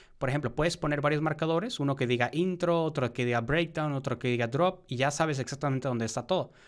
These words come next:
Porque cuando tú te mueves de proyecto, los marcadores no se mueven. Por ejemplo, este lo vamos a poder renombrar como intro y digamos que aquí le voy a poner este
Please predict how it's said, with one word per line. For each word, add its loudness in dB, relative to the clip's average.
Porque 0
cuando 2
tú 0
te 0
mueves 2
de 2
proyecto, 0
los 0
marcadores 2
no -2
se -2
mueven. -2
Por -2
ejemplo, 0
este -4
lo 0
vamos 0
a -4
poder 2
renombrar 0
como -2
intro -4
y -4
digamos 0
que -6
aquí -6
le -2
voy 0
a -6
poner -2
este -4